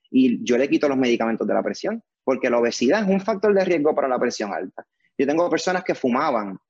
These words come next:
y dejan de fumar, y al fumar las presiones se le controlan y dejan de tomarse los medicamentos porque, porque es, es importante identificar qué me lo está causando.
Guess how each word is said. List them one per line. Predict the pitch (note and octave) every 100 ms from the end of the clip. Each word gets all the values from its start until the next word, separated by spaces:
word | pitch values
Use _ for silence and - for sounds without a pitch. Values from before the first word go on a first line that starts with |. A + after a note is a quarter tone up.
| _ -
y | C3 A2
dejan | C3+ D3 E3+
de | F3
fumar, | F#3 G#3+ A3+ F3 -
y | - A#2
al | A2 G#2+
fumar | - A2+ G#3+ G#3+
las | D#3+
presiones | - A#2 A2+ A2
se | -
le | B2+
controlan | C#3+ C#3+ A#3+ G#3 F#3 - _ _ _ -
y | A#2+ A#2 A2+ A2 G#2+ -
dejan | A#2 G2+ F3+ A3 A#3
de | G#3+
tomarse | F#3+ E3+ D#3
los | D3+ D3+
medicamentos | C#3+ C3 C3+ C3+ A3 G#3+ A#3+
porque, | D#3 A#2+ A2+ G#2 G#2+ _ _
porque | D3 C3 C#3
es, | - - _ -
es | C3 B2+
importante | D#3 - F#3+ - A3+ F#3+
identificar | D#3 C#3 C3+ E3+ F#3+ -
qué | E3+
me | F3+ F#3
lo |
está | F3+ - D#3+
causando. | D3 C3+ - G2+ F2 F2+ -